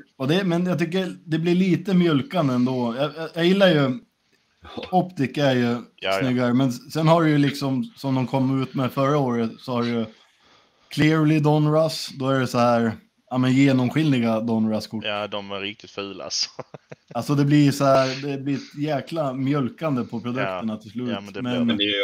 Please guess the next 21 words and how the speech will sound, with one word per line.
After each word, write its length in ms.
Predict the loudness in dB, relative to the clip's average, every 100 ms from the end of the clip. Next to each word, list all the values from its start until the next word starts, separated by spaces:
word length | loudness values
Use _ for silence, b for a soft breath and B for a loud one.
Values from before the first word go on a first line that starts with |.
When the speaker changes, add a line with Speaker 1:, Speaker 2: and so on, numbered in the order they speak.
| -4
Speaker 2:
Upper 100 | -6
Deck 220 | -6 -6
också, 300 | -10 -12 -12 -12
exakt 340 | -8 -10 -10
samma 220 | -14 -14
sak. 360 | -14 -18 _ _ _ _
Speaker 3:
Ja. 280 | -10 -10 -10 _ _ _ _ _ _ _ _ _ _ _ _ _ _ -6
Speaker 2:
Du 60 |
har 100 | -4
Young 260 | -2 -2 -4
Guns, 280 | -4 -6 -6
du 80 | -6
har 80 | -4
Young 160 | -4
Guns 220 | -8 -10
Exclusives, 640 | -12 -12 -8 -8 -8 -10 -8
du 80 | -6
har 60 |
Clear 300 | -6 -4 -4
Cut, 120 | -4 -6
Speaker 1:
Mm. 160 | -8